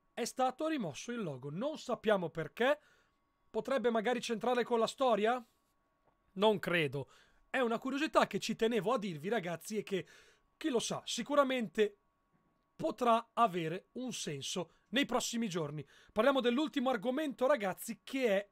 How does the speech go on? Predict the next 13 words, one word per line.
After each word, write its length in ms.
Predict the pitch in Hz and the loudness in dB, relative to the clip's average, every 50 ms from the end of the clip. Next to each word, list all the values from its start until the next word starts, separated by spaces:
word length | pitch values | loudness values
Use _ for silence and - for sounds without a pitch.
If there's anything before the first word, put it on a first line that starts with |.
| _ _ _ | _ _ _
il 480 | _ 220 240 262 277 277 285 285 294 294 294 - - - _ | _ -2 0 2 2 2 4 4 4 4 4 -6 -20 -20 _
fuoco 580 | - - - 233 233 233 226 - - 269 269 | -20 -10 -4 0 0 0 0 0 -2 -6 -6
amico, 400 | - - 247 226 190 160 - - | 0 0 0 0 0 -6 -6 -8
o 240 | 175 180 _ 247 294 | -10 0 _ 2 2
meglio, 360 | 285 247 196 160 160 156 170 | 4 2 -2 -2 -2 -4 -4
le 160 | 175 185 202 247 | -2 0 4 4
opzioni 600 | 254 247 - - - 269 311 302 247 208 196 185 | 4 4 4 -8 -6 -2 0 0 0 0 0 0
nel 220 | 185 202 196 - | -2 -2 -4 -4
playground, 680 | _ 214 247 247 202 208 214 185 175 190 208 214 233 220 - - - | _ -2 -2 -2 0 0 0 2 2 0 0 -2 -4 -4 -6 -12 -10
quindi 220 | _ - 233 208 202 | _ -4 -2 0 0
nel 120 | 196 185 | -2 2
parco 320 | - 247 277 269 - 277 | 2 2 0 2 0 -4
giochi, 400 | 233 170 190 170 160 - - 226 | -2 0 -2 -2 -2 -4 -6 -6